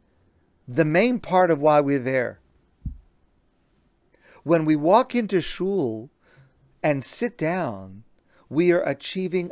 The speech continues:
a meeting of the minds of everyone who is there. We are connecting with each other. Coming into shul and sitting down and beginning to pray is an act of prayer,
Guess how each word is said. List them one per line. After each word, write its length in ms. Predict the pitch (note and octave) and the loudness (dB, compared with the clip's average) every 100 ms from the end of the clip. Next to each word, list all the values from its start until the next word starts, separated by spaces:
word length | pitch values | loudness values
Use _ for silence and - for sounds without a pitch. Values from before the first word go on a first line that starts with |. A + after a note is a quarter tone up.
| - | -8
a 80 | |
meeting 640 | B2+ B2+ D3 F#3+ G3 G3 - | -8 -6 -6 -4 -4 -6 -6
of 200 | C3 A2+ | -10 -8
the 120 | B2 | -10
minds 760 | B2 C#3 D#3+ F#3 F#3 F#3+ F3+ | -8 -8 -6 -4 -2 -2 -4
of 260 | - C#3+ C#3 - - | -4 -4 -6 -8 -2
everyone 880 | G#3 A#3 G#3+ F3 G#3+ G#3+ F#3 F#3+ F3 | 2 2 -2 -6 -8 -6 -4 -4 -4
who 180 | E3+ E3+ | -6 -6
is 200 | D#3+ C3+ | -6 -8
there. 440 | D#3 D3+ A2 G#2+ _ _ _ _ _ _ _ _ _ _ _ _ _ _ _ _ _ _ _ _ - | -10 -10 -12 -18 _ _ _ _ _ _ _ _ _ _ _ _ _ _ _ _ _ _ _ _ -8
We 200 | C3+ F3 | 2 6
are 160 | F3 E3 | 6 4
connecting 1080 | - F#3 E3+ F#3 G#3 B3+ - - F3 D#3 | 0 0 2 2 2 0 -4 -2 -2 -2
with 220 | C3+ C3+ C3 | -4 -6 -6
each 240 | A#2+ - | -10 -12
other. 320 | F#2+ F2 F2 _ _ _ - - _ | -14 -14 -20 _ _ _ -20 -20 _
Coming 420 | - - A#3 A#3 A#3 | -8 0 2 4 2
into 240 | G#3+ G3 | 0 -2
shul 440 | F3 - A3 A3 G3+ | -4 -4 -4 -2 -2
and 120 | F3 | -4
sitting 380 | - A3 G#3+ G3+ | -4 -6 -6 -2
down 240 | F#3 F#3+ | -2 -2
and 80 | F3+ | -4
beginning 400 | E3+ D3 F#3+ G3 | -4 -4 -4 -4
to 120 | E3 | -8
pray 420 | - E3 F#3+ G3+ F#3+ - - | -6 0 2 2 -2 -16 -8
is 200 | - D#3+ | 0 0
an 140 | D3 D3+ - | 0 -4 -2
act 340 | F#3+ A3 - - _ | 0 -2 -8 -20 _
of 300 | - B2+ F#2+ - | -4 -4 -6 -18
prayer, 560 | - A#2+ A#2 D3 A3 | -8 -4 0 -2 -2